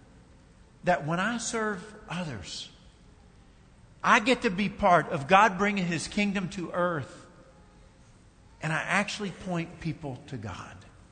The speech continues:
So look at the person sitting beside you. Grin. Smile. You're saying, "I'm not doing it again, aren't you? I did it once, I'm not doing it again." You should use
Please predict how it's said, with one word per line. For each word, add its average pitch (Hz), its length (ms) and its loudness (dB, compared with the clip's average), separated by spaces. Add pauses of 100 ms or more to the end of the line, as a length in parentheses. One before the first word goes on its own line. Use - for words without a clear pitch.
(3500)
So - 160 -6
look 170 100 0
at 170 60 -6
the 165 40 -4
person 156 320 -4
sitting 156 220 -2
beside 135 340 -6
you. 123 100 -8 (840)
Grin. 143 360 0 (800)
Smile. 139 500 -4 (720)
You're 151 80 -4
saying, 156 180 0
"I'm 151 120 0
not 143 160 -2
doing 135 180 -4
it 120 80 -4
again, 113 260 -6
aren't 107 220 -8
you? 107 60 -4
I 113 100 -4
did 120 180 -4
it 123 60 -8
once, 110 220 -10
I'm 110 80 -8
not 110 160 -8
doing 107 160 -8
it 107 40 -8
again." 104 260 -8
You 147 120 0
should 160 220 -4
use 135 440 -6